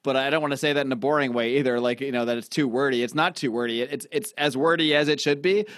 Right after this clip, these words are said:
because the writing is so excellent and the storytelling is so excellent.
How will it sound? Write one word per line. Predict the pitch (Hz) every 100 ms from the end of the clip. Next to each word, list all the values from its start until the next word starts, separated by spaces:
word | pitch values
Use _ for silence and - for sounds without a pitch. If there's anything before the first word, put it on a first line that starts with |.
| -
because | - 139
the | 120
writing | 127 143 139
is | 123
so | 143
excellent | 127 131 - 139 143
and | 143
the | 120
storytelling | - 131 135 147 139
is | 143
so | - 139
excellent. | 143 - 147 143